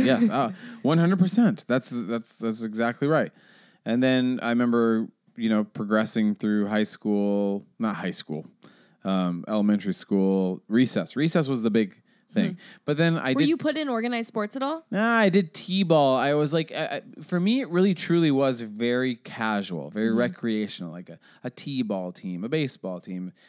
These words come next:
Speaker 1: And it was all just very, like, it just was not on the level that you ever experienced.
Speaker 2: Mm-hmm.
Speaker 1: Um,
Speaker 2: Yeah, I was, like, in, like, soccer camps
Speaker 1: Yeah.
Speaker 2: all the time.
Speaker 1: And there was no team, there was no through line, there was no, like, culture, there was no community.
Speaker 2: Yeah.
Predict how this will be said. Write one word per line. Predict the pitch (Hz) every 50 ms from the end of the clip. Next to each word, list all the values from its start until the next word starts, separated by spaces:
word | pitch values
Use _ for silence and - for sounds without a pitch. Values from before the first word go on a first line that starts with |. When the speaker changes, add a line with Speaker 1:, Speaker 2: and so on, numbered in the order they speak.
| _ _ _
Speaker 1:
And | 113 113
it |
was | 117 110 117
all | 127 131 127
just | 120 120 107 117
very, | 113 117 117 120 120 117 113 113 -
like, | - 110 113 104 123
it | 113
just | - 139 -
was | 135 131 123 113
not | 123 135 147 131
on | 120 123 117
the | 110 104
level | 95 95 110 123 131 127 117 104
that | 101 -
you | 65 87 90 87
ever | 85 82 80 78 76
experienced. | 65 - - - - - 80 78 62 60 55 50 - - - _ _ _ _ _ 208
Speaker 2:
Mm-hmm. | 202 190 180 170 185
Speaker 1:
Um, | - 104 107 104 104 101 98 95 95 92 90 - _ _ _ _ _ _ _
Speaker 2:
Yeah, | 202 190 190
I | 220 233
was, | 220 233
like, | 247 247 247
in, | 247
like, | 233 208 202 -
soccer | - - - - 196 143 180 - - 175 160
camps | - - - 185 175 147 - - - - - - - -
Speaker 1:
Yeah. | 208 - 123 240 214 - 92 -
Speaker 2:
all | 202 196 190 190
the | 190 185
time. | 180 190 175 180 175 - - - 208 - _ _
Speaker 1:
And | - 117 120
there | 131 135
was | 131 127 120
no | 135 139 135
team, | 131 - - - 117 117 117 117 120 120 117 117
there | 113 117
was | 113 104
no | 120 117 104
through | 92 - 104 104 107 107 107
line, | 104 101 98 98 95 95
there | 95 95
was | 98 95
no, | 104 104
like, | 101 95 92 85 -
culture, | - - - 104 98 92 - - 101 95 95
there | 90 90 90
was | 92 92 90
no | 95 92
community. | - - - 101 98 95 90 90 87 85 87 87 82 - -
Speaker 2:
Yeah. | 82 82 85 95